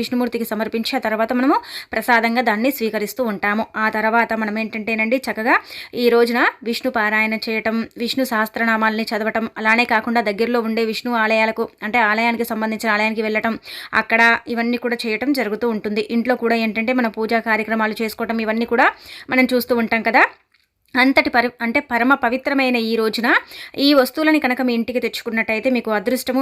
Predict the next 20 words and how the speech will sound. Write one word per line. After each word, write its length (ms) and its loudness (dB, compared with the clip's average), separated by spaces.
ఐశ్వర్యము 400 -2
కలుగుతుందన్నమాట. 680 0
ఈ 120 4
వస్తువులు 340 2
ఏంటంటే 400 -2
గనక 160 -2
సంపాదనను 560 2
కలిగించటానికి, 760 -2
సంవత్సరం 400 -4
పొడుగునా 360 0
కూడా 180 0
మీకు 200 -4
చక్కటి 380 -6
యోగాన్ని 420 2
కలిగించటానికి, 720 -2
అలానే 380 6
కాకుండా 340 0
ఏంటంటేనండి 720 -4
చక్కగా 380 -2
ధనానికి 380 2